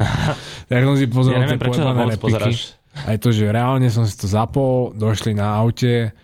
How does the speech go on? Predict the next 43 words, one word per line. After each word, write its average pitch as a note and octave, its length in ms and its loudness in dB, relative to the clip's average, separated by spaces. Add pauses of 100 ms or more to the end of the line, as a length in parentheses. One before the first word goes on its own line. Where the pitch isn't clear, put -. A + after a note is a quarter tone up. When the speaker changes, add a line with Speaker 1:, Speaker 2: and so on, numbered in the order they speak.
(200)
Speaker 2:
bol G#2+ 220 0
tam G#2 140 -2
s F#2+ 120 -2
Egom, A#2 480 0
Ego G#2+ 240 -2
vyťahol G2+ 520 -2
Egotron G#2 400 -2
C G2 160 -2
Dčko G#2 560 -2 (160)
a G#2 100 -6
jak G#2 300 -2
pustili G#2+ 480 -2
Stokujeme G#2+ 560 -2
vonku, G2+ 400 0
tak G2+ 160 -2
som - 160 -4
to G2 140 -4
preskipoval, G#2 880 -2
až F#2 160 -4
kým G2+ 160 -2
skončila G2 440 -2
pesnička. G#2+ 680 -2 (320)
Potom G2+ 240 -2
som G2+ 160 2
si G2 100 -2
vypočul, G#2 560 0
jak G2+ 140 -2
tam G2 180 -2
disoval, G2 640 -2 (220)
respektíve G2+ 580 -2
jak F#2+ 120 -4
narážal G#2+ 520 0
na, G2 260 -2
na G2 140 -4
tú G2 140 -4
kauzu G2+ 360 -2
s G2 80 -2
Refresherom, G#2 840 -2 (400)
čo G#2+ 80 0
som A2+ 160 0
bol G#2+ 160 2
taký, G#2 260 -2
že G2 120 -4